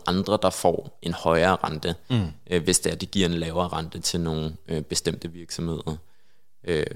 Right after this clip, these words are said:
Speaker 1: fordi i sidste ende, så kan de egentlig sælge de her, øh, enten lavere rente, de har,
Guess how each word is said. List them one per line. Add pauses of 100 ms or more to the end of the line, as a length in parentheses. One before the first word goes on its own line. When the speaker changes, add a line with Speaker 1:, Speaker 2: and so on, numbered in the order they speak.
(280)
Speaker 1:
fordi
i
sidste
ende,
så
kan
de
egentlig (320)
sælge (680)
de
her, (460)
øh, (500)
enten (480)
lavere
rente,
de
har,